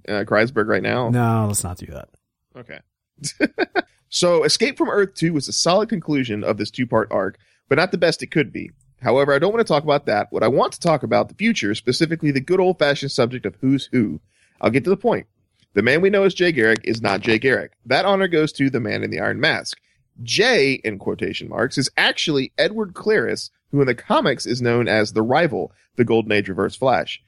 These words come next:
Speaker 1: He's a colleague of Jay's who is obsessed with the Flash, going so far as to try to give himself powers, hence the Velocity Six, deteriorating cells, et cetera. Uh, he's also undergone surgery to look like Jay, which borrows a little from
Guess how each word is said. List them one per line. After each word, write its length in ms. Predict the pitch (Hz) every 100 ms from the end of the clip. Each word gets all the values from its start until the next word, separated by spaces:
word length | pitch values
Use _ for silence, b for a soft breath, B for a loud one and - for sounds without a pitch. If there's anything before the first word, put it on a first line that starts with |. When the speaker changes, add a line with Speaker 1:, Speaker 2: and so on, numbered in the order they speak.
| _ -
Speaker 1:
He's 140 | 147
a 80 | 135
colleague 460 | - 214 339 170 117
of 100 | 101
Jay's 400 | 104 98 107 -
who 80 | 127
is 140 | 120
obsessed 400 | 104 - 185 -
with 80 | -
the 80 | -
Flash, 360 | 104 104 104 -
going 260 | 170 220
so 160 | 220 165
far 260 | 135 120 117
as 80 |
to 60 | 104
try 200 | - 139
to 60 | 135
give 180 | 131
himself 360 | 135 113 107 -
powers, 540 | - 180 120 104 120 - b -
hence 160 | 135
the 80 | -
Velocity 400 | 113 110 117 87
Six, 320 | - 190 180
deteriorating 500 | - - 107 95 95
cells, 300 | - 160 160
et 100 | 101
cetera. 440 | - 180 165 107 - b b b
Uh, 340 | 110 110 107 -
he's 160 | 135 117
also 300 | 147 220 156
undergone 260 | 147 127
surgery 420 | 107 - 196 175 110
to 100 | 113
look 260 | 160 381
like 200 | - -
Jay, 200 | 101 202
which 240 | 185 196 135
borrows 260 | 202 196
a 60 | 147
little 160 | 151 139
from 260 | 127 104